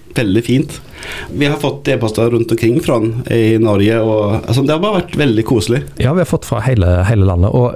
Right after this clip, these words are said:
Speaker 2: jeg kan jo si det at vi har jo fortsatt bøker igjen av Gift i, her på huset. Sånn at, eh, hvis du, eh, hvis dette er den første episoden du hører av, eh, podcastserien vår om Gift, så, eh, sett den på pause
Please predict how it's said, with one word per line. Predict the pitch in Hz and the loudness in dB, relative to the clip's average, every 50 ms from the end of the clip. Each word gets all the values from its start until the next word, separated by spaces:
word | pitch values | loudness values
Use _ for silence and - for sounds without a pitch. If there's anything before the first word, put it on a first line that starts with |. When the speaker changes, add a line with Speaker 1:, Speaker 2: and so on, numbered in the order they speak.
| - | -2
Speaker 2:
jeg | 123 123 - | -2 0 0
kan | 139 131 | 0 0
jo | 135 131 | 0 0
si | - 127 110 | 2 2 2
det | 101 104 | 2 2
at | 104 - - | 2 0 0
vi | 113 | 0
har | - - 101 107 | 2 2 0 0
jo | - | 0
fortsatt | - - - - 139 - - - | -2 -4 -2 -4 -4 -4 -4 -4
bøker | - 101 101 - - 95 95 | -2 -2 -2 -2 -2 -2 0
igjen | 104 127 156 135 101 - - - | 0 2 0 0 -2 -2 -2 -2
av | 117 107 110 | 0 2 2
Gift | 123 143 - - - - - - - - - - - | 2 0 -2 -6 -10 -10 -10 -10 -12 -10 -4 0 2
i, | 113 110 107 104 107 104 | 2 4 4 4 4 4
her | 101 107 107 98 - | 4 4 2 0 0
på | - 98 113 | 2 2 2
huset. | 131 131 - - 92 - - - | 2 2 0 -4 -4 -4 -6 -2
Sånn | - 127 117 117 120 | 0 0 2 2 0
at, | 110 - 117 | 0 -2 -2
eh, | 110 104 | -2 0
hvis | 104 123 - - | 0 -2 -2 -2
du, | - - 117 113 113 - - - - - - - 113 | -2 0 2 2 2 0 -4 -10 -16 -12 -6 -2 0
eh, | 104 98 101 98 98 101 107 107 101 - - - - | 2 4 4 4 2 2 2 0 -2 -4 -10 -4 -2
hvis | 127 - - | -2 -2 -2
dette | 123 - - | -4 -2 0
er | 113 110 | 0 0
den | 107 - | 0 0
første | 135 123 - - - 107 | -2 -2 -2 -4 -2 0
episoden | 101 107 104 120 107 98 110 120 120 117 | 0 0 2 2 2 2 2 2 2 2
du | 107 110 107 | 2 2 2
hører | 110 107 98 87 87 87 90 | 2 2 2 2 2 4 4
av, | 87 82 | 4 4
eh, | 92 92 92 92 95 127 - - - - | 4 4 4 2 0 0 -2 -6 -2 -2
podcastserien | - - 95 - - 92 92 - - - 95 92 90 87 87 - 92 90 90 90 90 | -2 -2 -2 -2 -4 -4 -4 -4 -2 -2 0 0 2 0 0 0 0 0 2 2 4
vår | 90 87 87 | 4 4 6
om | 95 110 | 4 4
Gift, | 135 - - - - - - - - - - - - - - - - - - | 2 0 -4 -10 -12 -12 -12 -12 -12 -12 -10 -10 -8 -8 -10 -10 -12 -8 -6
så, | - - - 104 101 104 107 107 - | -2 0 2 2 2 2 2 0 0
eh, | - 107 98 92 95 95 95 | 0 0 2 2 2 2 0
sett | - 135 - | -2 -4 -2
den | - 113 101 | -2 -2 -2
på | 113 107 | -2 0
pause | 113 110 104 - 127 156 170 | 0 -2 0 0 0 0 -2